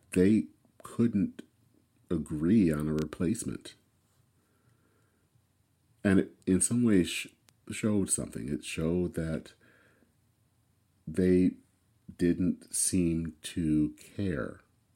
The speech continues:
about healthcare as much. Um,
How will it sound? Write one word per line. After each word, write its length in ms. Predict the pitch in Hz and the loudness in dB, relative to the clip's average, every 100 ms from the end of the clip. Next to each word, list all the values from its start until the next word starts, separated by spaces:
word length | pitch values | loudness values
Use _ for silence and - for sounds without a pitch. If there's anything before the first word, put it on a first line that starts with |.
| _ - | _ -16
about 380 | 69 143 127 - - | -8 -6 -8 -12 -16
healthcare 440 | - - - - - _ _ - | -16 -18 -18 -18 -20 _ _ -14
as 200 | 67 - | -12 -12
much. 480 | 60 - - - _ _ _ _ _ _ _ _ _ _ _ _ _ - | -14 -16 -18 -20 _ _ _ _ _ _ _ _ _ _ _ _ _ -10
Um, 420 | 78 76 69 | -8 -6 -8